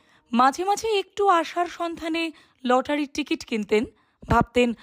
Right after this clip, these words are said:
যদি কখনো কপাল খুলে যায়। গতকাল বৃহস্পতিবার মাত্র ষাট টাকা দিয়ে স্থানীয় রংধামালির এক দোকান থেকে একটি লটারির টিকিট কেনেন তিনি। ফলাফল চোখ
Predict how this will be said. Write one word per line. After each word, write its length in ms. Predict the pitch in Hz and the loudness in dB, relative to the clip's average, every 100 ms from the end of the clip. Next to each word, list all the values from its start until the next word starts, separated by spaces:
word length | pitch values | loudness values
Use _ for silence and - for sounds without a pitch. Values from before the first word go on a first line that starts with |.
| - _ | -18 _
যদি 360 | 196 254 269 392 | -4 0 2 2
কখনো 380 | 392 349 339 339 | 2 2 0 2
কপাল 360 | 320 302 311 302 | 2 2 2 0
খুলে 280 | 302 294 | 0 0
যায়। 260 | 285 302 415 - _ _ _ _ _ _ 226 | 4 4 2 -2 _ _ _ _ _ _ 2
গতকাল 500 | 262 277 359 392 370 | 2 2 2 2 2
বৃহস্পতিবার 840 | 294 302 320 - - 254 202 294 - _ _ - | 0 -2 -4 -8 -4 2 4 2 -4 _ _ 0
মাত্র 340 | 247 247 269 | 0 2 -2
ষাট 300 | - - 330 - | -2 0 0 0
টাকা 240 | 339 330 320 | -4 0 0
দিয়ে 320 | 285 220 208 - _ _ | 2 0 0 -6 _ _
স্থানীয় 640 | - 240 294 339 403 403 | -14 0 0 2 -2 2
রংধামালির 720 | 302 285 294 302 311 311 311 - | 4 4 2 0 2 2 -2 0
এক 260 | 226 190 | -2 0
দোকান 340 | 190 208 262 285 | -2 0 -2 -4
থেকে 360 | 320 277 208 - _ _ - | -6 -2 -2 -2 _ _ -2
একটি 280 | 254 - 254 | -2 -2 -2
লটারির 480 | 220 240 330 381 - | 2 2 0 -2 -2
টিকিট 320 | 330 330 - | -4 -4 -4
কেনেন 300 | - 214 202 | -4 -2 -2
তিনি। 320 | 185 202 185 190 _ _ _ | -4 -6 -6 -10 _ _ _
ফলাফল 600 | - 214 214 226 370 269 190 _ _ _ - | -2 0 2 2 2 2 -2 _ _ _ 2
চোখ 220 | 339 | 4